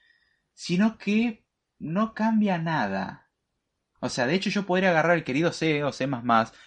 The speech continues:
cambiarle la, los nombres de palabras clave y ya está. De hecho, la otra vez me habían pasado por acá en el mismo en vivo, no voy a decir el nombre de quién,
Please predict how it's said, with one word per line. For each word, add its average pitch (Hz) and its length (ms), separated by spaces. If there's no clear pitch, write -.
cambiarle 185 420
la, 165 140
los 131 260
nombres 151 320
de 117 80
palabras 127 380
clave 117 360
y 139 100
ya 147 100
está. - 300
De 202 200
hecho, 135 440
la 107 180
otra 127 220
vez 135 80
me 123 60
habían 120 180
pasado 113 300
por 107 120
acá 104 160
en 120 60
el 107 80
mismo 117 240
en 104 80
vivo, 123 440
no 113 120
voy 131 80
a 131 40
decir 131 180
el 123 40
nombre 127 220
de 101 100
quién, 120 380